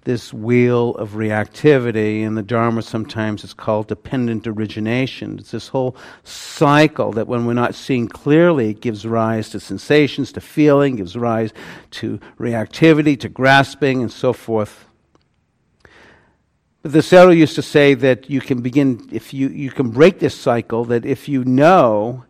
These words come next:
about the cycle of suffering, it can break. But if you don't know, you will go around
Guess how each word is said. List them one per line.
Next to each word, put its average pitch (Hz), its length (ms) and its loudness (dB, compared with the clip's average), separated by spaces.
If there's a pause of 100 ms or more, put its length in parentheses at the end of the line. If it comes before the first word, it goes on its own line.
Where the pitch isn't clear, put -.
(1200)
about 127 320 0
the 104 60 -10
cycle 143 600 0
of 107 100 -12
suffering, 110 640 -4 (100)
it - 140 -10
can 120 160 -6
break. 127 640 -10 (880)
But 135 120 -4
if 135 140 -2
you 143 100 2
don't 143 340 2
know, 117 240 -2
you 113 220 -4
will 110 120 -6
go 113 320 -2 (220)
around 113 1040 -4